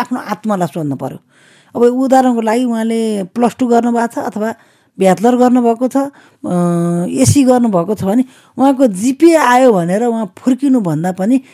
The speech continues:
कहिलेकाहीँ के हुन्छ भने, उम्, आफैले लेखेको कुरा पनि त्यो जानेर नलेखेको हुनसक्छ।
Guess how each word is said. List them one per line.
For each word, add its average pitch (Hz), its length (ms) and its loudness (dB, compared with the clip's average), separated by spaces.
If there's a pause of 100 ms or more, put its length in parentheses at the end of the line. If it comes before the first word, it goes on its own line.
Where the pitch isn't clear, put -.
(140)
कहिलेकाहीँ 285 520 2 (120)
के 349 160 4
हुन्छ 196 320 2
भने, 170 340 0 (460)
उम्, 170 160 -4
आफैले 339 640 0
लेखेको 269 560 0
कुरा 247 320 2
पनि 202 240 0 (240)
त्यो 226 160 0 (320)
जानेर 302 480 4
नलेखेको 233 480 0
हुनसक्छ। 147 440 -8